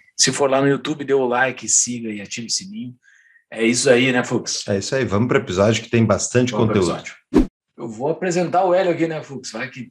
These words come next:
Speaker 1: tem alguém aí meio perdidão, assim, não tá entendendo quem é o Hélio. Deixa eu, deixa eu explicar pra, pra galera aí quem é o Hélio.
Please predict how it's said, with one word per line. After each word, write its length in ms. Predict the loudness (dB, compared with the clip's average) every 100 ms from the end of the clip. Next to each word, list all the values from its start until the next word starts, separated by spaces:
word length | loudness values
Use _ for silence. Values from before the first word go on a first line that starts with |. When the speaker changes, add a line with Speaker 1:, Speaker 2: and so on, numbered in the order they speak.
| -18
Speaker 1:
tem 140 | -16 -12
alguém 340 | -12 -12 -8
aí 140 | -6 -4
meio 300 | -4 -4 2
perdidão, 460 | 2 2 0 0
assim, 140 | 0 0
não 120 | 0
tá 100 | -2
entendendo 300 | -2 -6 -4
quem 140 | -2
é 60 | 2
o 120 | 4
Hélio. 340 | 6 4 0 -8 _ _
Deixa 260 | -18 -16 -14
eu, 200 | -14 -14
deixa 220 | -14 -12
eu 20 |
explicar 540 | -10 -4 0 4 6
pra, 100 | 4
pra 160 | 0 0
galera 340 | 0 0 0
aí 60 | -2
quem 140 | -4
é 60 | -6
o 120 | -4
Hélio. 220 | -6 -8